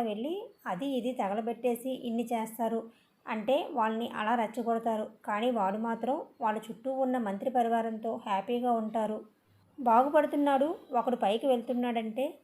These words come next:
వారి దగ్గర నుంచి ఏదో ఒక బ్యాడ్ న్యూస్ వినాలనే కోరిక ఉంటుంది. అసలు వాటిని పట్టించుకోకూడదు. అవి పట్టించుకోవడం మొదలు పెడితే నీ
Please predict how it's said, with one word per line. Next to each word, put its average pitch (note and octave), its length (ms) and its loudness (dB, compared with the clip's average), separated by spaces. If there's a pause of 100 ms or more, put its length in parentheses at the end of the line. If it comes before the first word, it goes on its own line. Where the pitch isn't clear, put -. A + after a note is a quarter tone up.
(280)
వారి A3+ 280 4
దగ్గర G#3 320 -2
నుంచి A#3+ 260 -2 (380)
ఏదో G#3 200 2
ఒక C#4 220 0
బ్యాడ్ G3+ 260 -2
న్యూస్ C4 240 -2
వినాలనే A3+ 400 -2 (140)
కోరిక B3 260 -2 (100)
ఉంటుంది. A3 380 -4 (540)
అసలు C4+ 320 0
వాటిని A#3 320 0
పట్టించుకోకూడదు. A3+ 920 -4 (500)
అవి C4+ 220 4
పట్టించుకోవడం C4+ 720 2
మొదలు G#3 280 0
పెడితే A3+ 260 0 (320)
నీ A#3 80 0